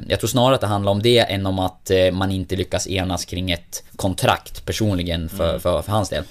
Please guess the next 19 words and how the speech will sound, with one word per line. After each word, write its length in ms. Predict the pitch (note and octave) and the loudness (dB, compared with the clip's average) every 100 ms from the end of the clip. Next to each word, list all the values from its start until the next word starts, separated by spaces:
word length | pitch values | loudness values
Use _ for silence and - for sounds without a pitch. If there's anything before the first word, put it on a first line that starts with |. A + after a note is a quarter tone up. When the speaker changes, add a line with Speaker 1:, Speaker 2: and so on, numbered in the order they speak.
| - | -12
Speaker 2:
Men 180 | G#2+ A#2 | -8 -6
är, 200 | A#2+ B2 F#2 | -4 -6 -10
är, 640 | A2 A#2+ A2+ A2 G#2+ G#2+ G#2 | -10 -8 -8 -8 -8 -8 -8
eh, 60 | |
Sören 320 | - A2+ G#2+ G#2 | -8 -6 -6 -8
Eriksson, 440 | G2+ F3+ - F#2 | -10 -10 -10 -10
är 40 | G#2 | -8
han 160 | D3 | -8
uppknuten 640 | A#2+ - - F2+ D2+ - D2 | -8 -10 -12 -12 -12 -16 -18
till 300 | D#2 - - - | -18 -18 -20 -18
nästa 300 | F2+ - F#2+ | -16 -12 -12
säsong? 300 | F#2 E2 - - - - _ - - | -12 -16 -18 -20 -20 -20 _ -10 2
Speaker 1:
Nej. 400 | G3 G2 E2 G2 - | 2 2 -4 -12 -16
Eh, 200 | - F2 | -10 -6
Speaker 2:
Han 140 | F2+ A#2+ | -4 -4
är 60 | |
inte 180 | F2 F#2 | -6 -6
det 120 | F#2 | -8
heller. 280 | G2+ G2 D2+ | -6 -8 -10